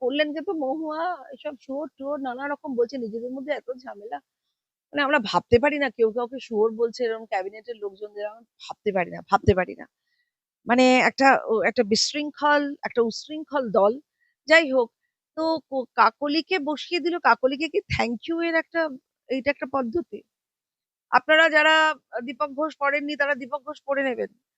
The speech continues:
তখন বুঝতে পারবেন যে কাকলিকে thank you দেওয়ার একটা পোস্ট। তো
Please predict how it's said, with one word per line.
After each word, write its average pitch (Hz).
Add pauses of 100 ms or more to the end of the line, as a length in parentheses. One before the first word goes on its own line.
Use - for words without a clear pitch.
(220)
তখন 156
বুঝতে 262
পারবেন 254
যে 226
কাকলিকে 233
thank 240
you 302
দেওয়ার 233
একটা 220
পোস্ট। - (720)
তো 285